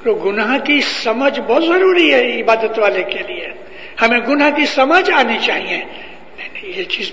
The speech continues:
بری ہے، مومن اس سے دور رہتا ہے۔ جیو کی کوالٹی کے حساب سے ہماری منزل اور ہمارا سفر طے ہوتا ہے۔ میں نے ابھی آپ کو عرض کی کہ کسی کو ایک برس لگتا ہے، کسی کو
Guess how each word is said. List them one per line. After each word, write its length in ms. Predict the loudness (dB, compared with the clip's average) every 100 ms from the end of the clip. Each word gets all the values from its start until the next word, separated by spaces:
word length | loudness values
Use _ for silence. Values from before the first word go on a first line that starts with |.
| -12
بری 260 | -6 -4
ہے، 180 | -4 -4 -10 -14 -18 -18 -20 -20 -18 -6
مومن 360 | -4 -2 -2
اس 100 | -2
سے 120 | 2 0
دور 200 | 0 -4
رہتا 300 | -4 -6 -6 -8
ہے۔ 160 | -8 -12 -16 -18 -20 -20 -20 -20 -20 -20 -20 -20 -20 -20 -10 -2
جیو 280 | 2 4 4 2
کی 120 | 0
کوالٹی 560 | 0 0 2 0 0 0
کے 160 | 2 2
حساب 440 | 0 -2 0 0 0
سے 180 | 2 2 2 -4 -12 -12 -14 -2
ہماری 320 | 2 4 2 2
منزل 480 | 0 0 0 4
اور 120 | 4 4
ہمارا 360 | 2 2 0 0
سفر 400 | 0 0 0 -4 2
طے 160 | 2 4
ہوتا 320 | 0 -2 -6
ہے۔ 180 | -6 -10 -14 -16 -18 -18 -20 -20 -20 -20 -20 -20 -20 -18 0
میں 100 | 2
نے 120 | 4
ابھی 180 | 6 4
آپ 220 | 4 2
کو 120 | 2 2
عرض 240 | 2 -2
کی 140 | -4
کہ 140 | -4 -6
کسی 280 | -6 -6 -6
کو 140 | -2
ایک 180 | 0 0
برس 240 | 0 0
لگتا 320 | 0 -4 0 0
ہے، 60 |
کسی 240 | 0 -2 -4
کو 140 | -4